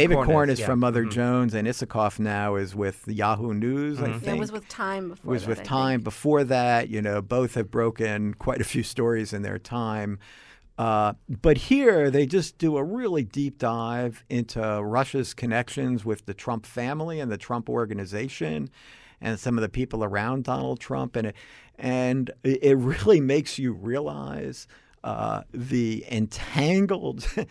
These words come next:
Speaker 1: <laughs> the really deeply entangled nature of the Trump organization and Trump with, uh, with the Russians. It all begins, the book begins at the, uh, at the, uh,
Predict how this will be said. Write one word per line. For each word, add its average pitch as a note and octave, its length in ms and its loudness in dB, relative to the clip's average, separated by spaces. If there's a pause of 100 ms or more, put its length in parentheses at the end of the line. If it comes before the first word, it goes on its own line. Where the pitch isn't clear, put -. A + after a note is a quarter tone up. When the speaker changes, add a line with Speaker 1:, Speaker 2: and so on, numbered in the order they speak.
(180)
Speaker 1:
<laughs> - 400 -10
the E3 240 4
really F3+ 480 2
deeply D#3+ 540 2
entangled B2+ 500 0
nature D#3 640 -4 (460)
of C#3 320 4
the C#3 80 -2
Trump D#3 320 0
organization D3+ 840 0
and B2 160 -2
Trump D3 400 -6
with, C3 340 -2
uh, B2+ 320 -2
with D3+ 220 2
the D#3 80 -2
Russians. C#3+ 480 0
It B2 80 -2
all A#2 160 2
begins, A#2 460 -4
the A2 80 -10
book - 240 -6
begins A2+ 640 -2
at G#2+ 160 -4
the, G#2+ 340 -2
uh, G2+ 200 0 (800)
at G#2 220 -6
the, G#2+ 400 -4
uh, G2 380 -4